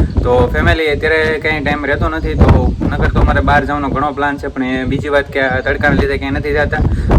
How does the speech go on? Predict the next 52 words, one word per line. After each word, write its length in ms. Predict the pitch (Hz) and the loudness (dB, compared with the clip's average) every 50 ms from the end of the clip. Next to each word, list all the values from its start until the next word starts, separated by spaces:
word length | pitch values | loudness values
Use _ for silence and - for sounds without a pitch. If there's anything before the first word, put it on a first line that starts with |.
| - | 4
અને 120 | - - - - | 4 4 2 2
ઘરે 200 | - 143 143 139 135 | 2 2 2 2 2
મકાનનું 360 | 147 143 147 147 143 143 139 135 | 2 2 2 2 2 2 0 0
કામ 180 | 139 139 147 160 | 0 2 2 2
હાલે 160 | 151 151 151 147 - | 2 2 2 0 0
છે 80 | - 135 | -2 -2
એટલે 160 | - - - | 0 0 0
બે 180 | - 139 - - 147 | 2 4 4 4 4
કામના 260 | 147 147 147 139 139 | 2 2 2 0 0
લીધે 240 | 143 139 135 143 139 | 2 2 2 2 0
મારે 200 | 139 135 131 135 | 0 0 0 0
શું 180 | 135 127 - - | 0 0 0 0
છે 120 | 131 127 135 | 0 0 2
થોડોક 180 | 135 131 127 - | 2 2 2 2
ટાઈમ 220 | 135 135 139 135 135 | 2 0 0 0 0
એડજસ્ટ 300 | - - 143 135 - - - | 0 0 -2 -2 -2 -2 0
થતો 260 | - 143 - 139 143 | 0 0 0 0 -2
નથી 280 | 160 190 - 151 139 131 - | -4 -4 -4 -4 -4 -4 -4
એટલે 200 | 131 120 131 131 | -6 -4 -4 -4
ક્યાંય 220 | 123 135 131 131 156 | -2 0 0 0 0
નથી 180 | 151 - - 127 | -2 -2 -2 -2
જતો. 260 | 131 123 120 160 175 - - - - - - - 127 | -2 -2 -2 -4 -4 -4 -6 -8 -8 -8 -8 -8 -6
ને 160 | 127 127 123 | -4 -2 0
બાકી 300 | 127 147 156 - 160 147 | 2 2 2 2 -2 -4
તો 40 | 143 139 | -4 -4
તમને 180 | 151 151 143 139 | -4 -2 -2 0
બધું 200 | 139 135 131 123 | 0 0 0 2
બ્લોગમાં 300 | 135 143 139 135 135 131 131 | 2 2 2 2 2 2 0
બતાવું 340 | 143 135 - 160 156 151 147 - | 0 2 2 2 2 0 -2 -4
છું 220 | 156 147 139 135 127 - | -4 -4 -4 -4 -6 -4
તો 100 | 123 117 117 120 | -2 0 0 -2
સોરી 280 | 120 - 151 156 160 156 151 | -2 -2 0 0 0 0 0
એના 120 | 151 151 | -2 -2
માટે 220 | 147 147 139 147 139 | -2 -2 -2 0 0
ગાઈસ, 220 | 135 143 147 - - - - - - - - | 2 2 0 0 -4 -8 -8 -6 -6 -6 -4
પણ 320 | - 131 131 131 131 131 - | 0 2 2 4 4 4 2
કાંઈ 200 | 147 165 165 160 | 2 4 4 4
વાંધો 240 | 160 160 160 160 160 | 4 4 4 4 4
નહીં, 160 | 165 165 - | 4 4 2
આપણે 200 | - - 151 143 - - | 2 2 2 2 4 4
આમ 120 | 143 139 135 - - | 2 2 0 -2 0
આવડા 380 | 143 147 151 147 143 139 139 - - - | 0 2 2 2 2 2 0 0 0 0
બ્લોગમાં 320 | 147 147 131 139 135 131 131 | 0 0 0 0 -2 -2 -2
મળતા 260 | 143 147 147 175 160 | -2 0 0 2 2
જ 40 | 156 | 2
રહીશું. 300 | 160 156 156 - 165 151 | 2 0 0 -2 -2 -2
અને 300 | 139 131 135 139 139 135 | 0 0 0 2 0 0
જો 140 | 131 151 151 143 | 0 0 0 0
અત્યારે 220 | 135 135 135 127 131 | 0 0 0 0 0
મકાનનું 300 | 135 135 143 135 135 127 | 0 0 0 0 0 0
કામ 200 | 120 135 135 131 | 0 0 0 0
તો 120 | 131 131 | 0 0